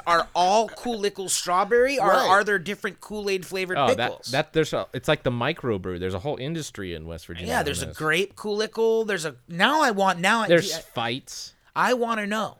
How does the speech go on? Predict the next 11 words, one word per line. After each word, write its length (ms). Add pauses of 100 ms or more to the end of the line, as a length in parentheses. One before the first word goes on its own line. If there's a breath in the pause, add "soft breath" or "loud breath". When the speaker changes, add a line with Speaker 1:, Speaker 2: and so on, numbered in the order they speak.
(420)
Speaker 1:
are 220
there 160
different 380
flavored 480
Kool 180
Lickles, 340
or 220
are 140
they 160
all 320
red? 380